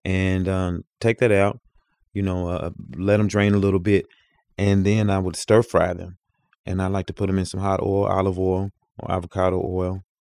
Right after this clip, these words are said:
whatever avocado oil you can cook, cook them, um, you know, at a higher temperature. And then I like to season that oil. So in our house, we are really in love with, uh, the Louisiana-based company seasoning called Slap Your Mama.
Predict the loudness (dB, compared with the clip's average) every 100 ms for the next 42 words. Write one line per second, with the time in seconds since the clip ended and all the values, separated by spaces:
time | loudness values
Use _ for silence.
0 | _ -6 -4 -4 0 0 0 -2 -4 -6
1 | _ _ _ _ -16 -14 -6 -6 -6 _
2 | _ _ _ -4 -2 -2 -4 -6 -6 -8
3 | -6 -6 -4 -4 -4 -2 -4 -4 -8 -10
4 | -12 _ _ _ _ _ 4 6 4 2
5 | -2 0 2 2 2 2 2 2 2 -4
6 | -12 -4 0 0 -2 _ _ _ 0 0
7 | 4 2 2 -2 -2 0 0 0 0 0
8 | 0 -2 0 -2 -2 -4 -4 -8 -6 -8
9 | -10 _ _ -2 0 0 0 -2 -4 -10
10 | _ _ _ -10 2 2 2 _ -4 -2
11 | -2 -4 -4 -4 -4 -4 -6 -6 -12 _
12 | _ -2 -2 0 -2 0 0 0 0 -2